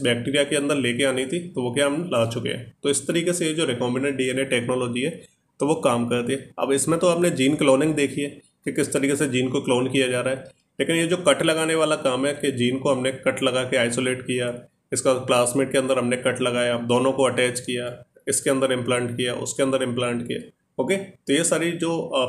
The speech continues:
process है तो वो क्या है, recombinant डीएनए टेक्नोलॉजी की मदद से की जाती है, ठीक है। तो ये चीज़ें बस आपको ध्यान रखनी है। तो ये हमारा diagram था, ये simple सी theory है, ये आप पढ़ सकते हो। थोड़ी boring है तो मेरा मन नहीं कर रहा है पढ़ाने का, आप खुद ही पढ़ लेना,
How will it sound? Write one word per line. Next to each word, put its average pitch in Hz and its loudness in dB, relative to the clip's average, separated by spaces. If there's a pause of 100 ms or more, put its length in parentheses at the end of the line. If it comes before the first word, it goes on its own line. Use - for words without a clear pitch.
process 120 0
है 160 -2
तो 160 0
वो 127 0
क्या 151 -2
है, 175 0
recombinant 131 -2
डीएनए 120 2
टेक्नोलॉजी 120 -2
की 175 0
मदद 123 0
से - -2
की 120 -4
जाती 117 -4
है, 120 -6 (220)
ठीक 175 -2
है। 208 0 (600)
तो 139 2
ये 139 2
चीज़ें 196 2
बस 196 2
आपको 180 2
ध्यान 120 2
रखनी - -6
है। - -8 (720)
तो 139 0
ये 156 2
हमारा 196 0
diagram 151 2
था, 180 0 (200)
ये 139 0
simple 139 0
सी 165 -2
theory 127 0
है, 175 -6
ये 127 -4
आप 127 -4
पढ़ 139 4
सकते 151 -2
हो। 175 -2 (260)
थोड़ी 127 -4
boring 131 0
है 151 -2
तो 156 -4
मेरा 139 0
मन 117 0
नहीं 135 2
कर 131 -2
रहा 127 0
है 123 -2
पढ़ाने 120 0
का, - -4 (480)
आप - -8
खुद 131 0
ही 147 2
पढ़ 131 2
लेना, 117 0